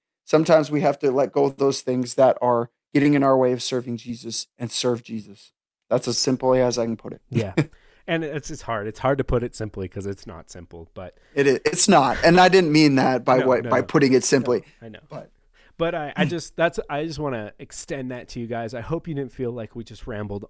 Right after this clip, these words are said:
Speaker 2: on and on in this episode, but it's such a, it's such a big, bold topic to talk about in one episode, but
Speaker 1: Live bold.
Speaker 2: Yeah, live
Speaker 1: <laughs>
Speaker 2: bold. That's the whole point. And, and,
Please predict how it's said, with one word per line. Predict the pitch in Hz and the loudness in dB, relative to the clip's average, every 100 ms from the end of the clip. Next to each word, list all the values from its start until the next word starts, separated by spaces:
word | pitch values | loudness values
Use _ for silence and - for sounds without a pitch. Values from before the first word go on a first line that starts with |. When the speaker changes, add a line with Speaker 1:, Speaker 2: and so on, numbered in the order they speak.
| - | -14
Speaker 2:
on | 120 117 | -10 -8
and | 107 104 | -6 -4
on | 107 101 | -4 -6
in | 95 | -8
this | - | -12
episode, | 95 98 - 107 | -14 -16 -16 -12
but | 131 | -10
it's | 175 - | -10 -10
such | - 220 - | -8 -8 -2
a, | 117 98 - - _ _ | -2 -2 -10 -20 _ _
it's | - | -8
such | 269 - | -6 -4
a | |
big, | 120 - 143 143 127 104 | -6 -4 -2 -2 -4 -4
bold | 120 123 113 | -4 -4 -6
topic | - 107 - 87 - - _ _ | -10 -10 -10 -16 -18 -20 _ _
to | - | -16
talk | - 117 110 | -8 -8 -6
about | 104 98 | -6 -6
in | 92 101 | -6 -2
one | 104 | -2
episode, | 95 - - 92 87 90 | -4 -8 -10 -6 -8 -6
but | 107 104 _ _ _ _ - | -8 -8 _ _ _ _ -4
Speaker 1:
Live | 135 147 135 | 0 0 2
bold. | 147 165 131 - - | 2 4 0 -8 -12
Speaker 2:
Yeah, | 156 175 - - | -8 -4 0 2
live | 151 151 | 2 0
Speaker 1:
<laughs> | |
Speaker 2:
bold. | 170 165 113 | -2 -6 -6
That's | 113 - | -12 -12
the | 127 117 | -12 -12
whole | 127 | -12
point. | 117 147 127 117 _ | -14 -14 -14 -16 _
And, | 120 113 110 _ _ _ _ _ | -20 -18 -18 _ _ _ _ _
and, | 120 117 | -8 -8